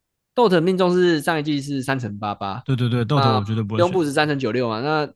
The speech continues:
Speaker 1: 你看像 Cole Anthony 是四乘五四。
Speaker 2: 嗯，嗯。
Speaker 1: 但是 Lavert 也才四乘三一啊。
Speaker 2: 对，对，对，嗯。
Speaker 1: 对，那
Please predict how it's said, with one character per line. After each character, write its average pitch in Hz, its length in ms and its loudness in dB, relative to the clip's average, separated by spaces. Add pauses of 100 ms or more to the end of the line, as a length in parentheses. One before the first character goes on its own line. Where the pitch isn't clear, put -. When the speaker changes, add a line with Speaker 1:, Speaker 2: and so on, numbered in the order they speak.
Speaker 1:
你 123 120 -8
看 139 160 -2
像 139 220 -4
Cole 131 260 -2
Anthony 120 300 -4
是 131 100 -8
四 131 200 -6
乘 110 180 -4
五 110 260 -12
四。 - 380 -8 (100)
Speaker 2:
嗯， 113 320 0 (120)
嗯。 113 200 0
Speaker 1:
但 151 80 -2
是 156 120 -4
Lavert 135 260 2
也 117 100 2
才 110 140 -4
四 123 180 -6
乘 104 180 -6
三 101 240 -10
一 95 200 -12
啊。 104 140 -16 (480)
Speaker 2:
对， 127 160 4
对， 113 180 6
对， 107 340 2
嗯。 107 340 0
Speaker 1:
对， 107 180 -2
那 107 440 -8